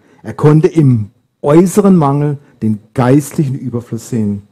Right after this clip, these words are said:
Und schreibt mit Jesus an die Gemeinde in Smyrna, „Er kennt ihre Armut, aber sie ist reich.“ Sie ist reich,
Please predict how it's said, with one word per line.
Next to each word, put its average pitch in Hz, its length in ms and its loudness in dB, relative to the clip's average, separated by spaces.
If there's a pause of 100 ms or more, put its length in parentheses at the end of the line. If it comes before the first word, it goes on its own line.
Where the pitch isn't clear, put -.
(960)
Und 120 120 -6
schreibt 143 200 -4
mit 170 120 -2
Jesus 147 280 -2
an 139 100 2
die 135 60 -2
Gemeinde 123 380 0
in 127 40 -4
Smyrna, 135 380 -2 (720)
„Er 123 100 -6
kennt 175 420 4
ihre 165 300 0
Armut, 143 640 -2 (320)
aber 117 320 -2
sie 143 360 -4
ist 131 440 -6
reich.“ 147 680 2 (1120)
Sie - 180 -16
ist - 400 -14
reich, 107 380 -10